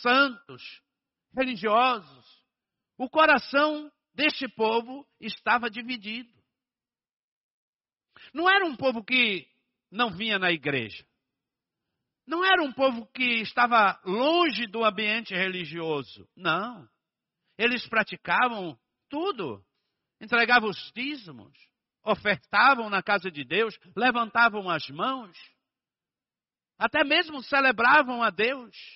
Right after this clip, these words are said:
Mas o vosso coração, a sua mente estava contaminada. É isso que Deus está dizendo.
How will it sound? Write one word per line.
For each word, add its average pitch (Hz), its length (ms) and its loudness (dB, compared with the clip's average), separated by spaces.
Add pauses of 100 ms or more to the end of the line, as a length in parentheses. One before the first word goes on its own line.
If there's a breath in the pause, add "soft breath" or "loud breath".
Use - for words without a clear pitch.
(640)
Mas 269 200 4
o 277 120 -2
vosso 285 400 2
coração, 254 920 -2 (1600)
a 208 100 0
sua 254 280 0
mente 226 460 -2
estava 247 400 0
contaminada. 220 880 -2
É 190 40 2
isso 240 200 -6
que 254 120 -8
Deus 233 240 -2
está 240 180 -4
dizendo. 208 680 -6